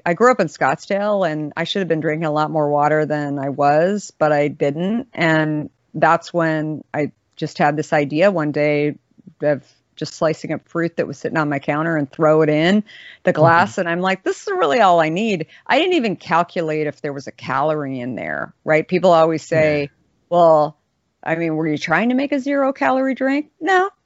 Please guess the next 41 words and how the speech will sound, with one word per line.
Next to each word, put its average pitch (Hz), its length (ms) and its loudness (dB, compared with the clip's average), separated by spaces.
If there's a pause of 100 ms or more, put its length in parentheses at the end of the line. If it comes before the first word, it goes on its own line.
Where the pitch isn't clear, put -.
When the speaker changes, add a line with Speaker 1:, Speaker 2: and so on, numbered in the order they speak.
Speaker 1:
I 262 140 2
just 285 200 -6
wanted 247 240 0
it 220 100 0
for 185 120 -8
taste. - 520 -4
I 196 120 2
just, - 340 -4
I 202 200 2
wanted 208 420 0 (140)
just - 220 -10
to 233 60 -4
be 202 140 0
able 196 180 -2
to 180 60 -2
drink 190 280 -4
water. 190 460 0 (360)
And 175 640 0 (340)
they, 180 380 4
and 170 420 -2 (120)
then 202 280 2
people 247 300 -4
started 160 400 0
asking 170 640 0
me, 147 440 -6 (540)
"Oh, 220 380 2 (100)
where 175 220 2
did 247 180 -2
you 226 100 -2
get 220 200 -2
that 175 180 0
pomegranate 180 760 -2
water?" 135 360 0
'Cause 160 200 -8
I 196 80 2
would 220 180 -2
put 233 220 2
it 220 100 2
into, 180 600 -2
like, 160 180 -2
a 151 80 -6